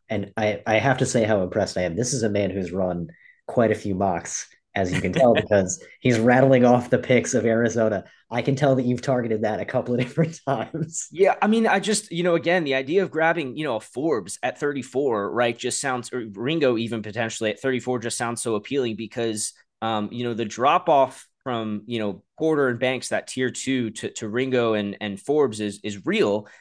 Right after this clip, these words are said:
Speaker 2: And you don't wanna be taken. And, and ideally, y-, y-, there's, there's somewhat of a gap between when Banks and, and Porter go. If they're going late teens, early twenties before you can get to them, you know, going Forbes right after them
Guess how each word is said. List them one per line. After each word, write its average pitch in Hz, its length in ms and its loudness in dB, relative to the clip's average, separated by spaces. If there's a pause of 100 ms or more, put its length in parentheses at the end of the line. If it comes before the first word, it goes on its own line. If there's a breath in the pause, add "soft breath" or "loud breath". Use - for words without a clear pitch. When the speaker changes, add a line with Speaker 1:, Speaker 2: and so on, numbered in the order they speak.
(160 loud breath)
Speaker 2:
And 117 260 -2
you 147 100 -2
don't 156 160 2
wanna 131 180 0
be 117 120 -4
taken. 123 380 -4
And, 113 180 -6
and 117 100 -4
ideally, 131 720 0 (180 loud breath)
y-, 139 160 -12
y-, 120 180 -12
there's, 139 300 2
there's 139 200 2
somewhat 185 280 2
of 131 80 -2
a 131 40 0
gap 127 280 2
between 117 340 -8
when 113 260 -2
Banks 113 360 -2
and, 110 120 -8
and 107 300 -6
Porter 117 300 -2
go. 98 220 0
If 95 100 -6
they're 110 100 -2
going 113 320 -2
late 107 220 -2
teens, 107 320 -4
early 104 220 -2
twenties 107 420 -4
before 107 320 -6
you 104 160 -4
can 98 140 -10
get 151 200 0
to 131 100 -4
them, 104 360 -2 (260 loud breath)
you 131 120 -4
know, 120 140 2
going 170 300 2
Forbes 156 360 2
right 117 120 2
after 123 300 2
them 101 280 -4